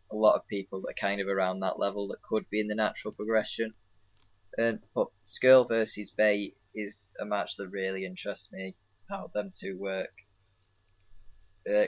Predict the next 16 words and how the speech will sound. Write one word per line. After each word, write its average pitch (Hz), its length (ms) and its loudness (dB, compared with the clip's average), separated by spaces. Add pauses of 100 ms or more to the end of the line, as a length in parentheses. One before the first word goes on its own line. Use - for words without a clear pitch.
'cause 98 340 -8
that 107 320 2
could 107 320 -6 (100)
be 98 380 -6 (300)
a 101 80 -6
real, 101 500 -2 (840)
you 107 100 -6
know, 104 180 2
sleeper 104 500 -2
match 101 340 -4
that - 120 -2
everyone 104 300 2
would 95 160 -10
want 98 240 -4
to 107 100 -8
see. 104 380 0